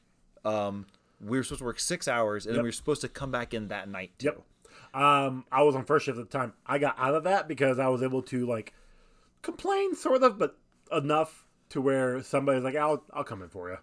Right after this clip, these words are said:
Speaker 1: Well, I, I
Speaker 2: Fuck
Speaker 1: was,
Speaker 2: yeah.
Speaker 1: I was talking to, uh, Jen Huff.
Speaker 2: Okay.
Speaker 1: And, uh,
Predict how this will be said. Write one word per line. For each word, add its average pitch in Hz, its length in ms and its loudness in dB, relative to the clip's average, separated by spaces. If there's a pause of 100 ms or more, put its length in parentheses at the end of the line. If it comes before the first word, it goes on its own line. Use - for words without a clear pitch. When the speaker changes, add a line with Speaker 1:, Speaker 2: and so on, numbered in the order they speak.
(100)
Speaker 1:
Well, 131 220 0 (100)
I, 135 80 2
I 135 40 4 (100)
Speaker 2:
Fuck 131 100 0
Speaker 1:
was, 131 80 -2
Speaker 2:
yeah. 127 140 0 (360)
Speaker 1:
I 123 60 -2
was 131 120 -2
talking 165 500 -6
to, 117 260 -4
uh, 101 260 -2 (280)
Jen 117 220 -2
Huff. 107 380 -8 (380)
Speaker 2:
Okay. 117 160 -4 (300)
Speaker 1:
And, 113 460 0
uh, 98 280 2